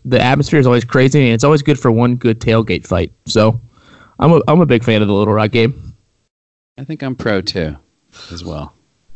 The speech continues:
Speaker 1: Matt, is there do you remember the first, your first memory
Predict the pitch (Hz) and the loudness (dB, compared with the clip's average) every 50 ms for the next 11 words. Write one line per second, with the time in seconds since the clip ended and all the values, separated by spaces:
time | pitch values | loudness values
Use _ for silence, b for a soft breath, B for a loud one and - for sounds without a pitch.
0 | - - _ _ _ _ _ _ _ _ _ - 214 220 214 190 190 170 214 240 | -20 -20 _ _ _ _ _ _ _ _ _ -2 0 0 2 2 2 2 4 2
1 | 277 320 320 - - - - _ _ _ _ - 170 170 208 240 262 269 262 247 | 2 2 0 -2 -4 -8 -16 _ _ _ _ -10 -2 0 2 2 2 2 2 2
2 | 240 208 165 160 - - 175 175 180 185 - - - - - - 175 175 - - | 0 0 -2 -2 -4 -2 0 0 0 0 -4 -8 -10 -10 -4 0 0 0 2 0
3 | 202 190 - 151 139 139 143 151 151 156 160 170 | -2 0 0 0 2 2 2 2 2 0 0 -2